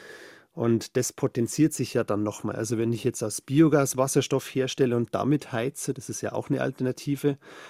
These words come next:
dann brauche ich zweihundertachtzig Mal mehr Fläche, als wenn ich Solarstrom nutze und den in eine Wärmepumpe stecke. Und das paust sich dann auch auf die Kosten durch.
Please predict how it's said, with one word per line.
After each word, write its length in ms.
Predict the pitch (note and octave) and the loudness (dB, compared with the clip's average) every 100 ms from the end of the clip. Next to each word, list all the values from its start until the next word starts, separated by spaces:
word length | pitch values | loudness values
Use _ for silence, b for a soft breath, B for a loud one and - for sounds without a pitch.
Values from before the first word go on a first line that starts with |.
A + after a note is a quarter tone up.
| B | B
dann 120 | G#2+ | -2
brauche 380 | G#2 G2 A#2+ - | 0 0 -2 -2
ich 380 | C3 - - - _ B B B B B _ - | -2 -2 -12 -18 _ B B B B B _ -8
zweihundertachtzig 1040 | - C3 C#3 B2+ - C#3 - - C3 - | 0 2 4 2 0 -8 -8 -2 -2 0
Mal 300 | A2+ A2+ A#2 | 0 0 0
mehr 380 | G#2+ A2 B2 C#3+ | 0 0 0 0
Fläche, 600 | - A2+ A#2+ A2 A#2+ C3 | -2 -2 0 -2 -2 -4
als 320 | - A#2 A2+ | -4 -4 -4
wenn 160 | A2+ A#2 | -2 -2
ich 100 | A#2+ | -2
Solarstrom 680 | - A#2+ G2 A2 - C3 A#2+ | -2 0 2 0 -2 0 0
nutze 440 | A#2+ - C3 A#2+ B B B | -2 -2 -2 -2 B B B
und 260 | - A2+ - | -4 -2 0
den 140 | A#2 | 2
in 80 | A#2 | 4
eine 160 | A2+ G#2+ | 2 2
Wärmepumpe 560 | A#2+ A#2 - - - | 2 2 -2 -8 -10
stecke. 340 | - - - - - b b b - | -12 -12 -14 -18 -20 b b b -6
Und 160 | G#2+ - | -6 -6
das 260 | - - - | -12 -14 -14
paust 300 | - - - | -8 -6 -6
sich 160 | - - | -6 -6
dann 160 | G2+ | -6
auch 260 | - F#2 - | -6 -10 -12
auf 160 | G#2+ | -12
die 120 | - - | -12 -14
Kosten 600 | - - - - - C#3 | -10 -8 -8 -8 -8 2
durch. 400 | D#3 E3+ F#3 | 4 4 0